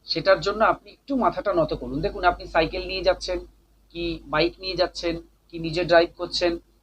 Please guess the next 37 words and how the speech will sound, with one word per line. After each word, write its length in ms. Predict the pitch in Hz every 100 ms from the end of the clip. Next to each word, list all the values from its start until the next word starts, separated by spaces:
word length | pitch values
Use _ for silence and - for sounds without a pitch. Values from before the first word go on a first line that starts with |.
| _
কি 100 | 165
ট্রেনে 380 | 156 156 160 170
আছেন 340 | 170 165 175 175
কি 140 | 160
বাসে 340 | 143 139 165
আছেন, 400 | 165 165 175 175 - _ _ _ _ _ _ _ 120
যে 220 | 165 208
কোনো 460 | 214 208 214 190 - _ _ 180
ভেহিকলসে 400 | 175 196 180 170
আপনি 280 | - 156
আছেন, 300 | 139 139 123 113 -
কোনো 160 | 156
যানবাহনে 520 | 151 151 151 151 165 156
আপনি 240 | - 151
আছেন, 260 | 131 - - _ _ _ _ _ _ _ _ _ _ _ _
একটু 260 | 170 - 220
মাথা 380 | 156 143 190 214
নিচু 240 | 214 233
করাটা 320 | 220 214 226
কোনো 220 | 220 196
ব্যাপার 300 | 156 143 120
না। 160 | 113 - _ _ _ _ -
আপনার 260 | 147 185
মাথা 320 | 170 160 175 196
কখনো 280 | 190 196 196
কোনো 180 | 180 180
জায়গায় 220 | 180 175
আটকানো 400 | 156 - 165 156
থাকে 260 | 139 131
না 120 | 127 143
যে 80 |
আপনি 180 | 156 156
মাথাটা 400 | 151 143 180 190
নত 200 | 175 165
করতে 260 | 156 143 -
পারবেন 340 | 131 117 107
না। 140 | 95